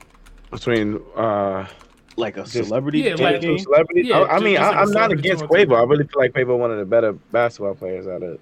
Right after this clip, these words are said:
Speaker 1: out of the mix. Um, I feel like Dirk nice too.
Speaker 2: Dirk nice. That's what I was gonna say. I was gonna say, like,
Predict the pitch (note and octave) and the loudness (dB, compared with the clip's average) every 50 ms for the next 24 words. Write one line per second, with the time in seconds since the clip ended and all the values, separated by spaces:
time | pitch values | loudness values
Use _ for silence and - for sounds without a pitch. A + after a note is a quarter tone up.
0 | - - F#2 F#2 F#2 F2 F2+ G2 G#2+ A2+ G2+ - - - - _ _ _ _ _ | -10 -8 -8 -8 -8 -8 -10 -10 -8 -8 -8 -10 -12 -18 -20 _ _ _ _ _
1 | _ _ _ _ _ _ _ - _ _ - _ _ _ _ _ _ - G#2+ A2 | _ _ _ _ _ _ _ -20 _ _ -20 _ _ _ _ _ _ -2 0 2
2 | G#2+ G2+ G2+ G2+ G2 G2 F#2 F2+ F#2 G#2+ _ _ _ _ _ _ _ _ _ _ | 2 2 2 2 0 0 -4 -6 -12 -20 _ _ _ _ _ _ _ _ _ _
3 | _ _ _ _ _ _ _ _ - - - - B3+ F4 D4+ - G#2+ F#2 D3+ F#3+ | _ _ _ _ _ _ _ _ -10 -10 -8 -6 -6 -6 -6 -6 -2 0 0 0
4 | F3+ B2 B2 B2+ B2 A#2 - - - G3 E3 G#2 - - - _ _ _ - A#2 | 0 0 0 0 -2 -2 -4 0 2 2 2 2 -2 -6 -18 _ _ _ -18 -10
5 | G#2+ B2 C#3+ E3 - - - - - - G2 A#2+ C3+ A#2 F#2 - - B2+ D3 - | -2 2 4 4 4 2 -4 -16 -16 -8 -4 -2 -2 -2 -2 -2 0 0 2 4
6 | D3 C#3 D3+ C#3 B2+ A#2 - B2 A#2 C3+ D3 C3+ B2 A2 - - A2+ G#2 G2+ G#2 | 4 4 4 4 0 -4 -2 0 0 0 0 -2 -4 -6 -4 -4 -4 -4 -4 -6
7 | G2+ A2 G#2 G2+ G2+ G2 F2+ | -6 -6 -6 -8 -8 -10 -12